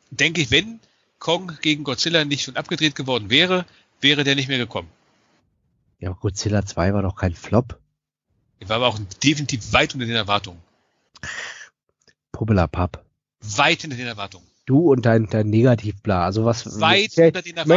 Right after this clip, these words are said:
Speaker 1: Erwartungen.
Speaker 2: ich möchte dich nochmal erinnern, ja, wie, wie, äh, äh,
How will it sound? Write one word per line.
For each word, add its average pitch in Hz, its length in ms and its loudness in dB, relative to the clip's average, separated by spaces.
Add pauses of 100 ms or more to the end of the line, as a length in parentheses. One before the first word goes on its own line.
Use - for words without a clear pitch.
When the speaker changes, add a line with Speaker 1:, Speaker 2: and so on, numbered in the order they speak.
(160)
Speaker 1:
Erwartungen. 131 100 -12
Speaker 2:
ich 143 140 -8
möchte 185 220 -4
dich 165 80 2
nochmal 160 240 6
erinnern, 139 360 4
ja, 139 240 -2
wie, 127 220 0
wie, 123 240 0
äh, 113 300 -2 (320)
äh, 107 360 -6